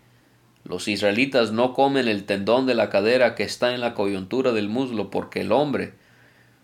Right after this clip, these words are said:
tocó la coyuntura del muslo de Jacob en el tendón de la cadera. Lo que quiero resaltar de esto, hermanos y hermanas, es esto. Tiempo que pasamos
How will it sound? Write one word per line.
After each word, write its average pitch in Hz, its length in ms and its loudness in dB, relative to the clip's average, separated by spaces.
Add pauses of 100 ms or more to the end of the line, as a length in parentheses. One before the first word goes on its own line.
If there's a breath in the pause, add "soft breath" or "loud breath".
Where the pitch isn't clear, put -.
(420 soft breath)
tocó 120 360 2
la 147 180 4
coyuntura 139 580 0
del 117 160 0
muslo 127 380 0
de 107 100 0
Jacob 117 580 -2
en 101 140 -6
el 95 220 -6
tendón 101 560 -2 (580 soft breath)
de 92 140 -8
la 90 120 0
cadera. 87 460 -6 (1800 loud breath)
Lo 110 140 0
que 120 140 0
quiero 170 640 4 (1000)
resaltar 120 640 6
de 135 160 4
esto, 120 480 -2 (600)
hermanos 117 540 4
y 110 40 4
hermanas, 110 480 2
es 110 140 0
esto. - 340 -2 (1900 soft breath)
Tiempo 156 600 4
que 143 100 2
pasamos 131 800 2